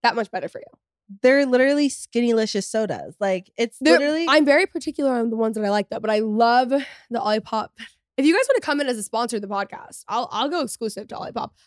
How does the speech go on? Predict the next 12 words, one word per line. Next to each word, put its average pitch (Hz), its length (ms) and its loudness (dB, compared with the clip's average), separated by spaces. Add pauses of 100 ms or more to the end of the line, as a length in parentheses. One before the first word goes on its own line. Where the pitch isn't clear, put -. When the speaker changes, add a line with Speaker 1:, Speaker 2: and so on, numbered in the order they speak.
Speaker 1:
I 254 100 2
drink 349 220 0
these 277 100 -4
every 247 140 2
day. 233 80 4
I'm 214 120 0
a 208 60 -2
paying 233 280 -2
subscriber. - 520 -12 (260)
Speaker 2:
Oh, 196 540 0
you 185 220 -6
subscribe. 202 840 -6